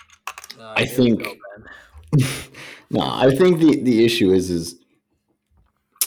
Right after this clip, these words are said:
Speaker 2: there's not, it, it, it's so hard to find, like, proof that the reason they're not hiring you is because of your race. Because at the end of the day, like,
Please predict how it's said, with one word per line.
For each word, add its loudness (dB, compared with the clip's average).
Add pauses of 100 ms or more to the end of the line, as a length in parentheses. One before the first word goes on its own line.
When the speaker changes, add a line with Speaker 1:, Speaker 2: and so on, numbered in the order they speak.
(640)
Speaker 2:
there's 2
not, 4 (360)
it, 2
it, -4 (1200)
it's 2
so 4
hard 4
to 4
find, 0
like, -4
proof 0 (280)
that -2 (240)
the 0
reason 0
they're -4
not -8
hiring -4
you -6 (480)
is -2
because -6
of -6
your -6
race. -12 (1300)
Because -2 (420)
at 0
the 4
end 6
of 6
the 4
day, 6
like, 2